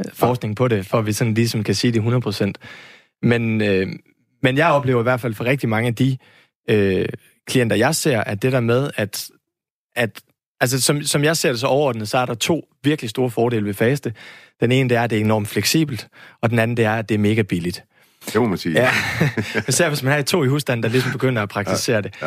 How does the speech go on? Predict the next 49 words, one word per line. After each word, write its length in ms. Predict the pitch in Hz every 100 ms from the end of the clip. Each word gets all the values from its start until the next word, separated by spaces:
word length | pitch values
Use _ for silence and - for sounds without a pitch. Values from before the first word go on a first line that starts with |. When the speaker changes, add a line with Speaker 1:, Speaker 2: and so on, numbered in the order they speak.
| - - - - 131
Speaker 2:
ja. 120 | 123
Speaker 1:
Øhm, 200 | 120 - _ _ _ _ _ _ -
og, 100 | 139 - _ -
og 180 | 143 131
det, 100 | 185
jeg 80 | 160
også 200 | 170 151
oplever, 260 | 135 131
det 120 | 120
er, 60 | 131
at 80 | 139
for 280 | - 131 131
rigtig 220 | 160 135
mange, 240 | 123 143
det 100 | 143
der 60 | 135
med, 160 | 131 135
hvis 100 | 127
de 120 | 135
skal 160 | - 110
lægge 140 | 120 120
deres 200 | 110 -
livsstil 460 | 139 151 135 110 - -
om, 180 | 135 - _ - -
så 140 | 139
kan 120 | 139
det 80 | 123
være 120 | 113
rigtig 240 | 120 123 107
svært, 400 | - 165 110 - _ _
fordi 240 | - 120 117
rigtig 380 | - 120 123 117
mange 240 | 107 123
har 180 | 123 139
de 120 | 117
her 60 | 113
sociale 400 | 104 - 120 101
aspekter, 400 | 98 135 147 113
og 60 | 101
de 80 |
synes, 200 | 107 139
de 120 | - 113
skal 160 | -
sige 180 | - 107
nej 280 | 110 123 131
og, 320 | - 98 95 -
og 120 | 113
være 120 | 110
besværlige. 480 | 101 101 123 104 87